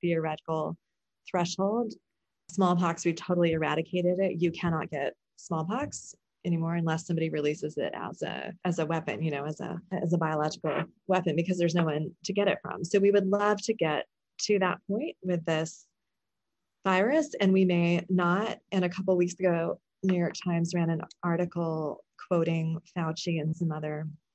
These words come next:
national experts on this, saying we may never reach herd immunity. And I was really <laughs> discouraged to read that. So there's two things going on. One is that the virus mutates, as we've ar-, kind of already discussed. And so it's, it's a moving target to develop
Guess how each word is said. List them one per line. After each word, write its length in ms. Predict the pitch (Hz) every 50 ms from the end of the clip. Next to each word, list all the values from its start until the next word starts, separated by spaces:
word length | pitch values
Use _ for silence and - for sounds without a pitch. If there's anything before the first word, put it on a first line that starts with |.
| _ _ _ _ _ _ _ _ _ _ _ _ _ - -
national 360 | - 175 165 160 165 - 170 -
experts 420 | 170 170 175 - 233 233 226 226
on 180 | 233 233 226 226
this, 280 | 233 233 226 233 - - - - - _
saying 180 | _ - 202 185
we 120 | 180 180
may 140 | 175 175 170
never 460 | 170 160 160 160 165 160 151 147 - -
reach 340 | 175 170 156 170 - - -
herd 160 | - 165 160 156
immunity. 500 | 160 165 156 156 160 160 160 160 160 -
And 120 | - 185
I 60 | 180 175
was 200 | 170 175 175 175 170
really 260 | 170 170 165 165 170
<laughs> 20 |
discouraged 380 | 175 185 180 - - 214 180 - _ _ _ - - - - -
to 120 | - 214
read 240 | 185 190 185 185 180
that. 260 | 190 - - - - - - - - - - - _
So 380 | - - 254 214 190 110 - - -
there's 320 | - 254 240 226 226 - 190
two 180 | - - 269 254
things 260 | 254 240 220 214 -
going 260 | - 180 160 156 160
on. 200 | 156 160 170 175
One 220 | 190 202 202 202
is 100 | 214 196
that 140 | 196 170 -
the 60 | 170
virus 420 | 170 165 170 165 165 160 165 - -
mutates, 640 | 208 214 214 214 214 214 208 196 190 - - - - _ - -
as 160 | 175 170 175
we've 140 | 190 180 -
ar-, 200 | - - - -
kind 200 | - - 202 180
of 60 | 175
already 220 | 170 170 175 180 180
discussed. 540 | 185 185 185 - - 196 190 185 185 190 -
And 160 | 175 170 165
so 180 | 175 165 165
it's, 280 | 156 - 180 180 - -
it's 140 | 185 175 185
a 60 | 208
moving 220 | 202 190 190 185
target 520 | 175 180 - - 190 202 196 202 226 285 294 - - -
to 120 | - 175
develop 420 | 165 165 160 165 160 165 165 156